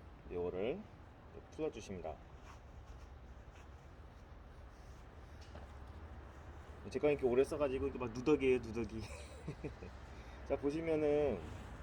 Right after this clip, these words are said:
이게 예-, 예전에는 이게 앞뒤가 있었는데 지금은 앞뒤가 따로 없어요. 보셔가지고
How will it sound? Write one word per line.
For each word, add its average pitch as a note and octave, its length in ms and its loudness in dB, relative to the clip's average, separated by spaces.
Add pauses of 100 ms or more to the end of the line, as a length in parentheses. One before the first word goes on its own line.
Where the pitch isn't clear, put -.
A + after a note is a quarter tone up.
(680)
이게 A#2 140 -4 (760)
예-, B2+ 180 8
예전에는 D#3+ 420 12
이게 C3 240 10
앞뒤가 A#2 420 4
있었는데 A#2 400 2
지금은 B2 280 0
앞뒤가 A#2 300 2
따로 E3 240 4
없어요. G2 540 2 (100)
보셔가지고 G#2+ 640 2